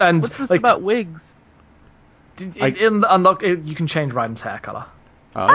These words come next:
Speaker 3: okay.
Speaker 2: Oh.
Speaker 1: Uh,
Speaker 3: I didn't know that. That's cool.
Speaker 1: Yep, but, um, no, I'll, I'll go look and see. Oh, I should do this because why not, right? It's, it's dumb. Uh,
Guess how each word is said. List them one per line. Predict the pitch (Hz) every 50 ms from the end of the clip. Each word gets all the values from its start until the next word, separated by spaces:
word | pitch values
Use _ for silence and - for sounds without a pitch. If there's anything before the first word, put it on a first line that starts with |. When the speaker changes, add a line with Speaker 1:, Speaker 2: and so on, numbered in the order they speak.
| 622
Speaker 3:
okay. | 640 605
Speaker 2:
Oh. | 523 453 349 285 247 220 208 - _ _ _ _ _ _ _ _ _ _ _ _ _ 113
Speaker 1:
Uh, | 107 - 95 104
Speaker 3:
I | - 120
didn't | 120 123 113 110
know | 110 104
that. | 101 101 95 95 - - _ _ _ _ _ _ - 127
That's | 107 104 - -
cool. | - 101 92 90 - _ _ _ _ _ _ _ _
Speaker 1:
Yep, | 214 196 - - _ _ - _ _ _ _ - 180 131
but, | - 190 180 170 160 - - _ _ _ -
um, | 170 147 185 175 151 190 170 131 - - - _ _ _ _ _ _ _ _ _ _ _ _ - _ _ - - - - -
no, | 233 277 247
I'll, | 208 220 254 240 214 185
I'll | 175 185 214 220 185
go | 135 165 143
look | 135 131 139 143 - 139
and | 131 -
see. | - 143 131 127
Oh, | 127 127
I | 120 120 120 113 113 123
should | - - - 127
do | - 143 147
this | 147 170 165 165 160 - - - - - - _ _ _ 160 143 - _ _
because | 151 - - 160 151 143 139 131 135
why | 185 226 254
not, | 233 175 135 117 -
right? | - 143 165 190 190 180 151 - - _ _ _
It's, | 160 139 - - - - -
it's | 123 -
dumb. | - - - - - _ _ - - - - - - - _ _ _ _ _ -
Uh, | - - -